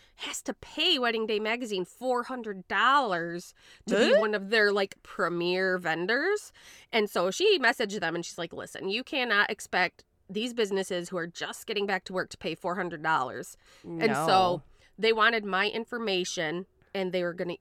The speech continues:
Speaker 1: email me to talk to see what we can work out, because I can't, I can't do that with planning this shoot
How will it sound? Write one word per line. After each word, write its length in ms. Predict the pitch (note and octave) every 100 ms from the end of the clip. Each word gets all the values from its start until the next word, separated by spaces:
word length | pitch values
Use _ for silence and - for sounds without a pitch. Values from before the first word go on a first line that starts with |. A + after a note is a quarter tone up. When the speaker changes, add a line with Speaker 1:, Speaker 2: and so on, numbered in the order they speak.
| -
Speaker 1:
email 420 | A3+ A3+ G3+ F3+
me 260 | E3+ E3+ E3+
to 160 | -
talk 400 | F3 - F3 E3
to 80 | -
see 380 | - F3+ E3 E3 -
what 200 | F3 -
we 80 |
can 200 | E3 F3+ E3
work 180 | E3 -
out, 140 | C3+
because 260 | - F#3+ -
I 60 | C4+
can't, 260 | - G4 -
I 80 | -
can't 220 | - E4
do 80 | C#4
that 100 | A3+
with 200 | G3+ G#3
planning 340 | - C#4 D#4 E4
this 140 | A#3
shoot 480 | - - G#3+ C4 E4+